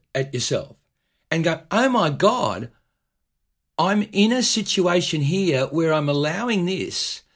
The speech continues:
that in the perspective of even a month won't count."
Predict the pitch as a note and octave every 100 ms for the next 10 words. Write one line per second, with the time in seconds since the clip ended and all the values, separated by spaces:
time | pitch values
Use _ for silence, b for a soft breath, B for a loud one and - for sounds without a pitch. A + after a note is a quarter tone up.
0 | - E3 E3 D#3+ D#3 D#3 - - A3+ A#3
1 | - A#3 - E3 E3 F#3+ F3 E3 C3 C3
2 | G3+ C#3+ - - - C3 D#3 D#3 - C#3
3 | F#2+